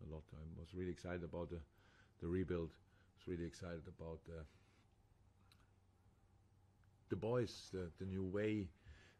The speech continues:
the new energy. We decided last year already that we have to change a lot, but that we want to change it for a good and not because we have to. Um, and yeah,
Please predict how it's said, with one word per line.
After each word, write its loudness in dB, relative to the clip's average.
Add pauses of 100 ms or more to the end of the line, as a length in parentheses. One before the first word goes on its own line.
(100)
the 0
new 2
energy. 2 (1600)
We 4
decided 0
last 0
year 4
already 4
that 0
we 0
have -4
to -12 (520)
change -4 (720)
a -2
lot, 2 (300)
but -14
that -8
we -4 (120)
want 2
to -2
change -4
it -4 (100)
for -2
a -2 (100)
good 4 (100)
and -6
not -2 (100)
because -10
we -10 (120)
have -6 (160)
to. -4 (760)
Um, -2 (140)
and -2 (920)
yeah, 4